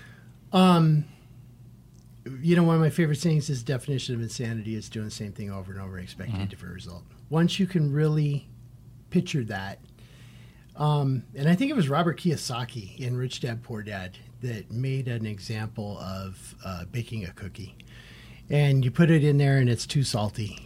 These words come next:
Speaker 1: And, but then you go and make, you know, second batch and you use the same ingredients. Well, it's gonna be salty, you know.
Speaker 2: Mm.
Speaker 1: Um,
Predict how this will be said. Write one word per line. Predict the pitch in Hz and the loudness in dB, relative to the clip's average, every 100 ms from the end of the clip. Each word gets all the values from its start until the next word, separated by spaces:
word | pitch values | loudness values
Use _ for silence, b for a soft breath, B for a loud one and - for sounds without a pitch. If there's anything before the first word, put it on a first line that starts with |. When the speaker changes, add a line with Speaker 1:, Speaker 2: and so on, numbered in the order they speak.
| 120 | -2
Speaker 1:
And, | 123 113 | -2 0
but | 123 110 | 0 2
then | 147 139 | 4 6
you | 131 117 | 6 4
go | 139 135 | 4 4
and | 131 | 6
make, | 127 120 - - | 4 2 -4 0
you | 143 | 4
know, | 131 123 123 | 6 4 2
second | - 151 147 123 | 4 4 6 6
batch | 123 131 - | 6 4 6
and | 127 | 6
you | 123 | 8
use | 120 | 6
the | 117 | 4
same | - 123 | 4 4
ingredients. | 117 117 143 117 110 | 4 4 2 2 2
Well, | 123 | 0
it's | 110 | 0
gonna | 127 117 | 0 0
be | |
salty, | - 147 180 110 | 0 2 2 0
you | 92 98 127 | -6 0 2
know. | 113 98 B B B B B - | 2 0 B B B B B 4
Speaker 2:
Mm. | |
Speaker 1:
Um, | 160 160 147 135 | 6 8 8 6